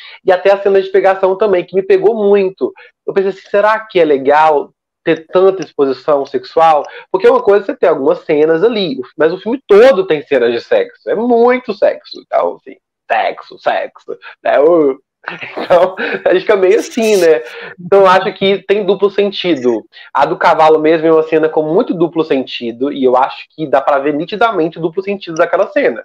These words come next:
Até na hora que ele vai subindo, levantando ali no cavalo, aquilo ali dá pra ver. Então, não sei se é legal, não sei se,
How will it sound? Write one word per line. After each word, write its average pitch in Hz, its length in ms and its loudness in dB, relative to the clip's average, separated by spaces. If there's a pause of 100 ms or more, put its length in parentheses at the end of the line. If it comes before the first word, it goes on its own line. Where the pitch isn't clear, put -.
Até - 160 -4
na 160 60 0
hora 170 80 -2
que - 40 -6
ele 170 80 -2
vai 170 240 -2 (260)
subindo, 127 300 -6
levantando 180 460 0
ali 151 100 0
no 170 80 -2
cavalo, 170 460 0
aquilo 135 180 0
ali 135 160 0
dá 185 80 0
pra 214 180 0
ver. 139 280 0 (200)
Então, 233 140 -4
não 381 120 2
sei 208 260 0
se 202 80 -2
é - 20 0
legal, 175 500 0
não 185 120 -6
sei 202 260 -6
se, 196 240 -10